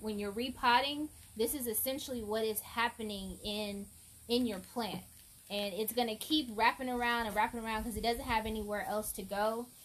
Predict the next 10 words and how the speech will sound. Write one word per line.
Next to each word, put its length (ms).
And 80
this 200
is 100
a 60
plant 480
that 240
reproduces 800
asexually, 760
which 240
means 460